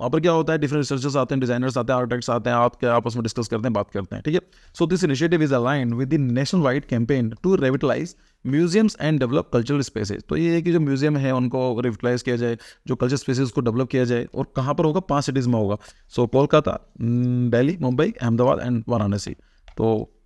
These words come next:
इनको देख लीजिए। वैसे ये सिटीज याद करना जरूरी नहीं है, बस याद कर लीजिए एग्जाम के हिसाब से,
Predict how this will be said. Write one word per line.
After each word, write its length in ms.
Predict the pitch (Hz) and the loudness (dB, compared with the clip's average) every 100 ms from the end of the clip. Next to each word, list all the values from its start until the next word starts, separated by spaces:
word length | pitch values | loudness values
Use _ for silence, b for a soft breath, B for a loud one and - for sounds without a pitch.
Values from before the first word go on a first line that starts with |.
| _ - | _ -8
इनको 200 | 117 123 | -4 -2
देख 180 | 120 117 | 0 0
लीजिए। 240 | 127 170 | 0 0
वैसे 480 | 160 143 165 165 - - | 0 2 2 0 -2 -4
ये 300 | 135 151 156 | -2 0 0
सिटीज 360 | - 127 143 | -2 -2 0
याद 140 | 143 139 | 0 0
करना 180 | 143 139 | -2 0
जरूरी 280 | 123 131 | 0 0
नहीं 160 | 123 113 | -2 -2
है, 80 | 151 | -2
बस 240 | 131 123 | -2 -2
याद 200 | 123 127 | -2 -2
कर 100 | - | 0
लीजिए 200 | 127 135 | 0 0
एग्जाम 240 | 117 120 123 | 0 0 2
के 60 | |
हिसाब 220 | 127 113 | 2 0
से, 160 | 113 | -2